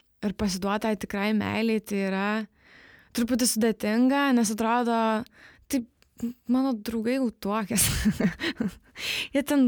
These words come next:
vaikų jau planuoja, aš neturiu berno. <laughs> Bet aš kažkaip pasiryžus tam dalykui,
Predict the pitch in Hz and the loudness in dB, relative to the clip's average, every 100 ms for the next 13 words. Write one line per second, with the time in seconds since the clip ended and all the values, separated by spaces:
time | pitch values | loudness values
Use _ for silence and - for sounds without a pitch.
0 | 208 196 226 - - 311 349 254 214 226 | 4 0 -2 -2 -2 2 2 0 0 -2
1 | 214 208 196 185 190 214 196 - 226 220 | 0 0 -2 -2 -2 -2 -4 -2 -2 -2
2 | - 220 208 202 196 190 208 - 240 285 | -4 -4 -4 -4 -4 -6 -8 -2 2 4
3 | - 208 165 - - 226 - - - - | 4 4 2 -6 -6 -6 -6 -12 -20 -20
4 | - - - - - _ _ _ 240 277 | -18 -18 -20 -20 -20 _ _ _ -4 -2
5 | 311 - 262 294 240 262 - 254 269 247 | -2 -4 -4 -4 -4 -4 -2 0 0 0
6 | 190 175 202 190 196 190 180 185 - 233 | -2 -8 -6 -4 -4 -4 -4 -6 -8 -6
7 | 254 | -6